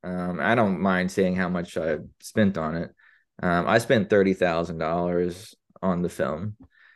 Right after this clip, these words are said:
And so it's probably a low budget, I guess, for an epic Roman type movie.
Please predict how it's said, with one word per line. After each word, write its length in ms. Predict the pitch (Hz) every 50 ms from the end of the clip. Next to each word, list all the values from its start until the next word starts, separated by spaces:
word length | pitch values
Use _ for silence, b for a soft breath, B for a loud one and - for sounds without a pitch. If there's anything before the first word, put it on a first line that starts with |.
| b b _ -
And 140 | 101 98 95
so 680 | - 104 98 95 98 95 95 95 95 95 92 - - _ _ _ _ _ _ _ -
it's 220 | - 107 104 - -
probably 380 | _ - 120 123 131 131 120
a 60 | 113 113
low 200 | 110 110 120 113
budget, 440 | 101 107 107 107 104 107 110 107 101
I 100 | 101 101
guess, 300 | 95 107 107 101 104 -
for 440 | - - 101 98 98 95 95 92 85 - - -
an 160 | 98 90 -
epic 480 | - 92 95 - 202 202 196 196 - - _ _
Roman 480 | 147 151 185 185 190 196 196 190 196 -
type 280 | - 101 95 92 -
movie. 460 | 90 95 104 120 127 143 151 151 147